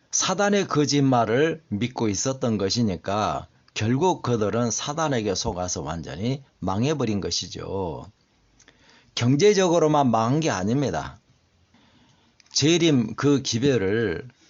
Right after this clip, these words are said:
백 프로 완전하게 믿는 사람들 가운데 자기가 가지고 있는 재산을 다 팔아서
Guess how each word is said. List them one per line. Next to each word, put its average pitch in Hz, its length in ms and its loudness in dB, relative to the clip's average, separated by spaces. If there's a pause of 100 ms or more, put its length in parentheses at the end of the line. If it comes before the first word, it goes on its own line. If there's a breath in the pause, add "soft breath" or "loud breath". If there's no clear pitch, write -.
(240 soft breath)
백 127 220 -4
프로 165 260 2
완전하게 156 720 2
믿는 135 420 2
사람들 117 640 0
가운데 92 840 -4 (380 loud breath)
자기가 156 420 2
가지고 139 340 0
있는 131 220 2
재산을 110 600 -2
다 - 280 -8
팔아서 104 800 -2